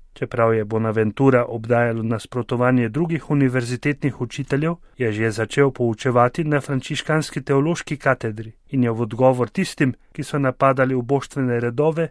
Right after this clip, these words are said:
sestavil spis z naslovom Evangeljska popolnost. V tem spisu dokazuje, kako oboštveni redovi, zlasti manjši bratje,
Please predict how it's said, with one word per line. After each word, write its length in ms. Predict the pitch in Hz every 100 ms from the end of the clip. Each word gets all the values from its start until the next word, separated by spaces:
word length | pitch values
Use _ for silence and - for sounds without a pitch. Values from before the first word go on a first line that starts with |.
| _
sestavil 560 | - 135 - 143 135 123
spis 380 | - - 202 -
z 40 |
naslovom 640 | 143 123 - 151 160 180 - -
Evangeljska 640 | 143 139 151 180 - 170
popolnost. 720 | 170 123 143 110 98 - - - _ _
V 80 | 123
tem 240 | - 120 107
spisu 420 | - 143 - 123
dokazuje, 680 | 117 - 113 107 160 147 113 _
kako 340 | - 127 131 123
oboštveni 640 | 110 120 - - 120 113
redovi, 500 | 117 117 143 143 117
zlasti 440 | - 123 120 - 127
manjši 400 | 120 113 - 117
bratje, 460 | 127 160 - 117